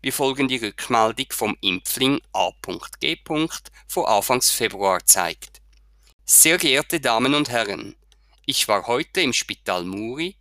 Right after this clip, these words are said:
für meine erste Corona-Impfung und möchte allen danken, die sich hier engagiert haben. Gute Beschilderung bei der Anfahrt und beim Zugang zu Fuß,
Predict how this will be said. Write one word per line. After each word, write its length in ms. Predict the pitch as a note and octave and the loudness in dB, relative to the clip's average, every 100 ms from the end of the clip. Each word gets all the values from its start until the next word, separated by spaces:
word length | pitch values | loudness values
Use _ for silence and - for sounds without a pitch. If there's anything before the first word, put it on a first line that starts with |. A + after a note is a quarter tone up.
| - | -10
für 160 | - | -2
meine 260 | G2+ G2 F#2+ | 0 0 0
erste 380 | G#2+ - - F3 | 2 4 4 2
Corona-Impfung 1040 | - G2+ F#2+ G2 B2 C#3 - - D3 E3+ F3+ _ - _ | -4 -6 -4 -2 0 -2 -4 -2 -2 -2 -6 _ -20 _
und 260 | F#3 G3+ D3 | 0 2 2
möchte 400 | B2 - G2+ - | 2 2 -2 0
allen 320 | A2+ F3 F3+ | 2 2 0
danken, 640 | G#2+ F#2+ G2 - C3+ C#3 - - - | 0 -2 -4 -2 0 -2 -8 -20 -8
die 80 | - | -2
sich 180 | - - | 0 0
hier 420 | - G#2+ G#2 B2+ - | -2 -2 -2 -2 -2
engagiert 640 | D3 D3+ - G#2+ G2 - | 0 0 2 0 -2 0
haben. 400 | F2+ F#2 F#2 - _ _ _ _ _ | -2 -2 -8 -12 _ _ _ _ _
Gute 320 | F3+ F#3 - | -6 -4 -2
Beschilderung 800 | A2+ - C3 D#3+ E3 D#3+ D#3+ E3 | -2 0 0 0 -2 0 0 0
bei 140 | G#2+ | 0
der 200 | F2+ F#2+ | -2 0
Anfahrt 500 | G2+ B2+ - B2+ B2+ | 0 0 2 2 2
und 140 | G2+ - | -6 -6
beim 220 | F2 F#2 | -6 -2
Zugang 420 | - G#2+ G2 F2+ | -2 -2 -4 -2
zu 140 | - - | -4 -4
Fuß, 560 | C3+ E3+ - - - | -6 -4 -2 -4 -6